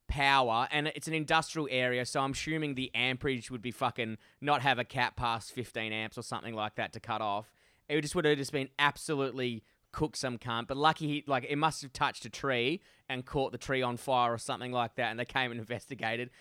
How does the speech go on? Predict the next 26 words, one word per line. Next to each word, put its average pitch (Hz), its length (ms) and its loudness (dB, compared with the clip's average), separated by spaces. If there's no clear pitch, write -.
And - 80 -14
he's 190 120 0
like, 208 160 6
"Yeah, 233 160 8
I - 40 8
just 240 140 2
plugged 220 300 4
it 190 80 0
into 190 180 -4
the 170 140 -6
fucking 185 340 0
wall. 214 260 4
I 196 60 6
don't 214 100 2
know 180 80 2
what 160 60 0
the 147 80 -4
problem 226 400 2
is." 127 180 -2
You're 196 100 2
like, 175 100 -4
"You - 100 -6
would - 240 8
kill 339 300 2
someone." 175 720 4
<laughs> 135 200 -6